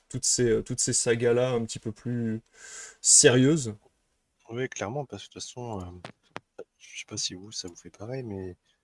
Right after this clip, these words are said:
Speaker 2: quand, quand actuellement je, je vais pour, on cherche un, un film à regarder ou une série, mis à part Le Mandalorian, Disney, c'est, en fait, si on sait pas quoi regarder, on va pas, je vais pas aller chercher sur Disney en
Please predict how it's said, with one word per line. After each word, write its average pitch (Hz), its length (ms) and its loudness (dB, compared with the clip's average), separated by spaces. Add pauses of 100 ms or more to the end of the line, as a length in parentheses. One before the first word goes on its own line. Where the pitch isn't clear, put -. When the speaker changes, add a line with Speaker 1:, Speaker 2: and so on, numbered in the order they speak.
(300)
Speaker 2:
quand, 92 500 -16
quand 92 180 -14
actuellement 95 460 -14
je, 95 120 -16 (120)
je - 140 -12
vais 98 100 -12
pour, 90 360 -18 (120)
on 82 60 -20
cherche 110 360 -8
un, 98 100 -12
un 98 120 -12
film 98 260 -14
à 92 60 -10
regarder 95 580 -10
ou 87 100 -14 (440)
une 92 120 -12
série, 104 360 -8
mis 90 160 -10
à 80 40 -16
part 98 140 -10
Le 90 100 -18
Mandalorian, 90 640 -18 (480)
Disney, 117 420 -10
c'est, - 200 -14 (720)
en - 60 -16
fait, - 160 -4
si - 160 0
on 110 60 -6
sait - 160 -4
pas 127 160 -6
quoi - 220 -4
regarder, 101 600 -6 (100)
on 104 120 -20
va 87 160 -12
pas, - 220 -8
je - 120 -8
vais 92 60 -6
pas 120 100 -10
aller 113 100 -6
chercher - 260 -12
sur 98 160 -12
Disney 98 280 -10
en 90 100 -20